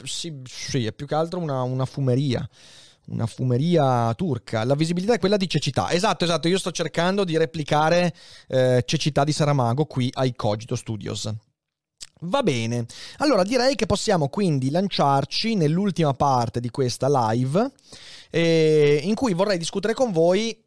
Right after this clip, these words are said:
eh, delle visioni anche politiche di Saramago, eh, e quindi parlare di Saramago e la modernità. Perché sotto molti aspetti Saramago, come dicevo, è un antimoderno.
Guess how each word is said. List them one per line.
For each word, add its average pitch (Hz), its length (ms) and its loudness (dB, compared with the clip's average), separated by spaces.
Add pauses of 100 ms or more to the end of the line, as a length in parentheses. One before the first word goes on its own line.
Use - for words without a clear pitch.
(260)
eh, 143 580 2
delle 180 440 -2
visioni 170 440 -2
anche 185 640 -2
politiche 156 460 -4
di 120 80 -8
Saramago, 98 600 -8 (360)
eh, 123 380 2
e 160 60 -2
quindi 233 200 -2
parlare 214 300 -2
di 180 80 -6
Saramago 185 580 0
e 156 100 0
la 143 120 2
modernità. 123 720 -6 (160)
Perché 160 220 -6
sotto 226 200 -4
molti 190 200 -4
aspetti 220 240 -6
Saramago, 175 400 -2
come 160 160 -4
dicevo, 175 320 -4
è 147 80 -2
un 143 160 0
antimoderno. 127 960 -2